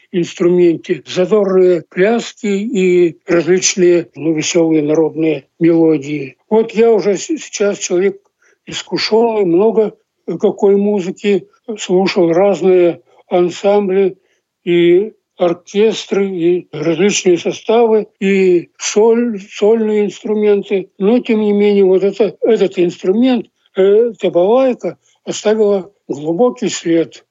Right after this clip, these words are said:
в моей вот биографии. По сию пору я его помню. И недаром, о, вот о нем вот сложилось в деревне такое мнение, что д-, даже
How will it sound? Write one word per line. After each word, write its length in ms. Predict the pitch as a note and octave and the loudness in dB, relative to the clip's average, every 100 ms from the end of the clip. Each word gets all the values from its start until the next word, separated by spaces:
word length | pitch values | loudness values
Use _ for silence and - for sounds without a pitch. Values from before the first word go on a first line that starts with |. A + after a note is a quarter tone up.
| _ | _
в 160 | - | -2
моей 400 | D#3 D#3 D3 D3+ | 0 0 2 0
вот 240 | C#3+ D3 - - - _ _ _ - | 0 -4 -6 -16 -18 _ _ _ -6
биографии. 1300 | F3 B3+ D3 D3+ C#3+ C3+ D3+ C3+ - E3 D3 B2+ _ - | -2 0 -2 -2 -2 0 0 0 -4 -6 -6 -8 _ -4
По 140 | F#3+ | -2
сию 340 | - F3+ F3 | 0 2 2
пору 380 | F3 - D#3+ D3 | 0 -2 0 0
я 300 | D3 D3 B2+ _ _ | 0 -2 -2 _ _
его 160 | F3+ D3 | -6 -6
помню. 500 | - A3 B3 A3+ G3+ - - - | -2 0 2 0 -2 -6 -12 -2
И 400 | G3+ G#3+ A3 C4 | 0 2 2 0
недаром, 760 | G3+ G#3 G#3+ B3+ A#3+ G#3+ F3+ _ | 0 0 2 2 2 -2 -6 _
о, 340 | - F3+ F3+ E3 | 0 2 2 0
вот 320 | D#3 G3+ G3 | 0 -2 0
о 60 | F#3+ | 0
нем 360 | G3+ G3+ F#3 | 2 0 0
вот 180 | F3 E3+ | -2 -4
сложилось 680 | - F#3 E3 G3+ F#3 B2+ - _ - | -4 -4 0 0 0 -4 -16 _ -12
в 120 | D#3 | -4
деревне 480 | F3 F#3 G3+ F#3 F3+ | 0 2 2 2 0
такое 500 | F#3+ - F#3 F3 - - | -4 -2 0 0 -4 -4
мнение, 840 | F3+ E3+ G#3 A3+ G#3 G3+ G3 F3+ _ | 0 0 2 0 2 2 0 -4 _
что 320 | - - F#3+ | -12 -2 -2
д-, 380 | G3+ E3 F3+ G#3 | 0 -2 0 0
даже 460 | G3 F#3 D3 E3 | 2 0 0 -4